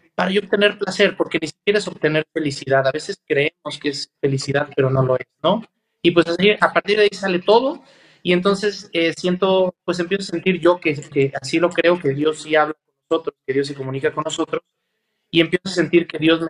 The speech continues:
pide que trabaje mucho en este tema de, de la masculinidad, ¿no? Fue un, un llamado muy claro en donde me dijo, "Necesito que me ayudes a reconstruir a los hombres como yo los planeé,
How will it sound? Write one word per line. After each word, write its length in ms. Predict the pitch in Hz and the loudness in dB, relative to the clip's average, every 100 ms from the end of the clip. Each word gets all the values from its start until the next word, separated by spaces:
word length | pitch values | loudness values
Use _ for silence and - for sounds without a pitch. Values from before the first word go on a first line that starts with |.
| _ | _
pide 240 | 160 156 | -2 -2
que 100 | - | -2
trabaje 360 | 139 135 135 151 | 0 2 2 0
mucho 320 | 139 151 - | 2 2 0
en 60 | _ | _
este 220 | - - 139 | -12 -4 -2
tema 260 | 131 131 | -2 -2
de, 180 | 131 127 _ _ _ _ | -4 -6 _ _ _ _
de 120 | 131 127 | -2 0
la 120 | 127 | 0
masculinidad, 680 | 127 135 131 123 120 117 117 | -2 -2 -2 -2 0 -2 -2
¿no? 180 | 139 175 | 0 0
Fue 240 | 180 156 151 | 0 0 0
un, 120 | 156 156 - | 0 -8 -6
un 220 | 156 156 156 | 0 0 0
llamado 280 | - 156 151 | -2 0 2
muy 80 | - - | 0 0
claro 180 | 143 139 | 0 0
en 80 | 135 | -2
donde 200 | 135 135 | -4 -4
me 60 | - | -8
dijo, 200 | 135 - | -12 -4
"Necesito 580 | 139 135 - _ - 165 | -2 -2 -8 _ -4 -4
que 80 | 139 | -4
me 140 | 131 - | -6 0
ayudes 240 | 151 151 | 0 2
a 60 | 135 | -2
reconstruir 920 | 131 - 139 _ _ 139 139 151 165 | -2 -6 -8 _ _ 4 4 6 4
a 60 | |
los 280 | 151 135 - | 2 0 -2
hombres 360 | 135 135 147 180 _ _ _ _ _ _ _ _ _ _ - | 0 0 0 -4 _ _ _ _ _ _ _ _ _ _ 0
como 260 | 135 135 | 4 4
yo 140 | 135 - | 2 0
los 160 | 143 139 | 0 -2
planeé, 380 | - 123 123 | -4 -6 -6